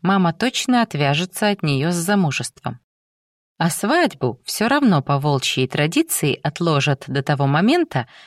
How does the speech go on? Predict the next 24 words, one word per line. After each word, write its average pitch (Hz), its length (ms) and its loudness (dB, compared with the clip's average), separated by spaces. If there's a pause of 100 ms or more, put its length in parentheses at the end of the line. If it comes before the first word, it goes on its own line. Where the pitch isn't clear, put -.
(100)
пока 190 300 0
будущий 160 480 0
супруг - 640 -4
не 226 140 4
закончит 165 560 0
академию. 190 680 0 (680)
То 143 240 2
есть 139 500 -4 (140)
четыре 175 560 0
года 127 580 0
у 180 100 2
нее 160 400 2
в 226 60 0
любом 165 380 2
случае 185 640 0
будет. 220 500 -2 (640)
И 302 140 2
желание 190 560 4
быть 160 300 -2
поближе 143 500 0
к 127 80 -4
жениху — 185 560 0 (240)
прекрасное 226 720 0
оправдание 139 960 0